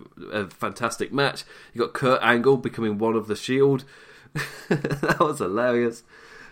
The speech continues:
But it was, yeah, it was fine. Uh,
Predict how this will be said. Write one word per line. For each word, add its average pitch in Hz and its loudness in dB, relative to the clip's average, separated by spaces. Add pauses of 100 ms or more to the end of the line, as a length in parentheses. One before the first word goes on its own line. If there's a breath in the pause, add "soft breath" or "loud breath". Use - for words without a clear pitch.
But 139 4
it 156 6
was, 151 2 (800)
yeah, 175 0
it 156 0
was - -10
fine. 85 -4 (760 soft breath)
Uh, 87 -6